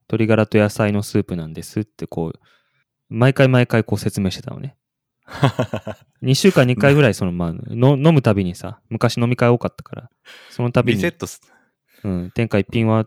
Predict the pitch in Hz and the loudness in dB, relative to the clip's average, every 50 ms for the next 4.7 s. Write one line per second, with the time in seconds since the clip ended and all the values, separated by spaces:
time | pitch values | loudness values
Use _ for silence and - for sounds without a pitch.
0 | - _ - 127 120 117 127 - - - 120 104 95 95 101 101 95 - 98 80 | -4 _ -4 -4 -2 0 -2 -2 0 0 0 0 2 0 -2 -2 -2 -4 -6 -8
1 | 87 85 85 82 - - - - - - - _ _ _ _ _ 110 104 90 85 | -6 -8 -10 -12 -12 -16 -18 -18 -20 -20 -20 _ _ _ _ _ -4 -4 -4 -4
2 | - - - - - 117 110 104 95 85 85 - - 113 107 - _ _ - 120 | -8 -16 -10 -4 -2 0 0 0 -2 -4 -8 -12 -12 -14 -14 -14 _ _ -2 0
3 | 113 113 107 110 104 104 101 - 104 101 95 - 104 95 92 92 90 95 107 - | 2 4 4 4 4 2 0 0 -2 -4 -4 -4 -6 -6 -6 -6 -8 -10 -8 -6
4 | - 104 92 - 92 95 87 - - 104 - - - - | -4 -4 -4 -4 -6 -8 -8 -8 -10 -14 -14 -14 -14 -14